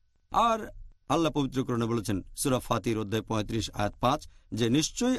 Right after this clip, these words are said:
আল্লাহর প্রতিশ্রুতি সত্য। সুতরাং পার্থিব জীবন যেন তোমাদেরকে প্রতারিত না করে, আর প্রবঞ্চক শয়তান যেন কিছুতেই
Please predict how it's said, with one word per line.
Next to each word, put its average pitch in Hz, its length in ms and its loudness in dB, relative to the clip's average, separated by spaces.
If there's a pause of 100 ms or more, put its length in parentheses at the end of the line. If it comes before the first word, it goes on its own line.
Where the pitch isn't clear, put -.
আল্লাহর 170 300 2
প্রতিশ্রুতি 160 520 -2
সত্য। 120 420 -2 (260)
সুতরাং 233 440 2
পার্থিব 233 440 2
জীবন 226 300 0
যেন 175 220 2
তোমাদেরকে 147 520 0
প্রতারিত 147 480 0
না 123 300 4
করে, 165 340 0
আর 123 160 0
প্রবঞ্চক 214 520 0
শয়তান 240 400 0
যেন 196 220 0
কিছুতেই 208 720 0